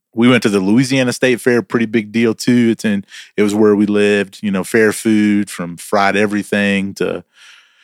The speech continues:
and then I started thinking about our hometown. So Jason and I grew up in a really small town. We had the longest running horse show and fair in America.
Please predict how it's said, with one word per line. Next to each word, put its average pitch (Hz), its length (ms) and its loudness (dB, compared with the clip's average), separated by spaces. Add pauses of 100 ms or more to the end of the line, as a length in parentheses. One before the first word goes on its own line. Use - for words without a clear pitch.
(420)
and 113 120 -2
then 135 100 4
I 131 80 4
started 123 240 2
thinking 117 280 -2
about 107 240 2
our 95 140 2
hometown. 104 540 0
So 101 80 -8
Jason 110 340 0
and 107 60 0
I 101 40 -2
grew 101 160 -2
up - 80 -8
in 95 80 -6
a 92 60 -2
really 120 160 2
small 107 320 -2
town. 107 340 0
We 110 80 -2
had 104 120 0
the 98 120 -2
longest 107 760 -2 (140)
running 101 440 0
horse 104 300 0
show 101 340 2
and 92 160 -4
fair 101 600 2 (220)
in 95 100 -6
America. 101 680 -2